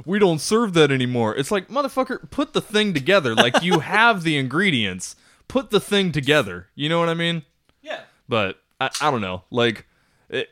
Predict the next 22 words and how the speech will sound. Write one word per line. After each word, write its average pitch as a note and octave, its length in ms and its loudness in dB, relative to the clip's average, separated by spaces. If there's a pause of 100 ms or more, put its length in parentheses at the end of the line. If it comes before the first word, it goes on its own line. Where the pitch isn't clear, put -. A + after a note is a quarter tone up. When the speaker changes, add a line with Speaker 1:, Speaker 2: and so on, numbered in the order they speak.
(640)
Speaker 1:
I C#3+ 100 -4
agree B2+ 260 -2
with G#2 160 -6
you. G2+ 120 -8
That B2 180 -4
is C3+ 120 -4
one B2 300 -2
very A2 480 -2
annoying G2+ 380 -4
thing F#2 240 -6
about F#2 240 -8
Taco F#2+ 260 -6
Bell. F#2 300 -8
Speaker 2:
Yeah. A2 60 -2
Speaker 1:
And, - 160 -6
and D3 140 2
it D#3 80 0
always F#3+ 360 0
seems E3 340 -6
like B2+ 260 -2
their, A2+ 440 -2 (360)
uh, F#2+ 360 -8